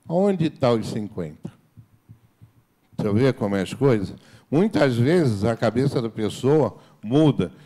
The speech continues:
Então, não é que, é, é, falar assim, "Ah, não vai ter", não. Nós acreditamos na palavra de um homem que tava assumindo a uma prefeitura de uma cidade, onde a família dele sempre teve nome aqui,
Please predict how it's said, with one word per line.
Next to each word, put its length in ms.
Então, 560
não 180
é 160
que, 140
é, 640
é, 40
falar 220
assim, 160
"Ah, 220
não 180
vai 240
ter", 240
não. 380
Nós 200
acreditamos 1040
na 120
palavra 420
de 120
um 140
homem 540
que 140
tava 300
assumindo 920
a 140
uma 560
prefeitura 880
de 80
uma 200
cidade, 720
onde 440
a 60
família 500
dele 380
sempre 640
teve 380
nome 300
aqui, 420